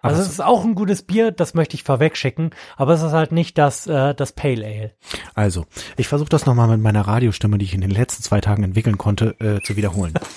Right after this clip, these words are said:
Speaker 1: <laughs> Meine Damen und Herren, oh, der Schlüssel. <laughs> Heute trinken wir Hoppy Hell, äh, von der Manufaktur Meisel in France.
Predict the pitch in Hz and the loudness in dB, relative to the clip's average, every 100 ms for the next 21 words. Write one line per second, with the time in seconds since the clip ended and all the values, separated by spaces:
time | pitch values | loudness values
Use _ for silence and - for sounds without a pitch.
0 | - - - - - - 98 95 90 92 | -18 -18 -18 -18 -10 0 2 4 2 2
1 | - 98 123 147 - 98 _ _ _ - | 2 2 2 -2 -6 -6 _ _ _ -18
2 | 98 - 92 87 _ - - - - - | -12 -12 -12 -14 _ -14 -6 -6 -2 0
3 | - - - - - - - - - - | 2 2 2 -2 -8 -12 -14 -18 -18 -20
4 | - - - 107 117 - 104 90 85 82 | -20 -14 0 4 4 2 0 2 0 0
5 | 85 - 120 117 85 82 80 87 - - | -2 -4 0 2 2 2 -2 -4 -12 -20
6 | - - - _ 104 98 92 127 127 107 | -20 -20 -20 _ -4 -2 0 2 4 4
7 | 98 90 98 - 92 87 87 90 90 90 | 2 0 -4 -2 -2 0 0 0 0 0
8 | 85 98 - 110 110 78 69 - | 0 -4 -2 -2 0 -2 -6 -14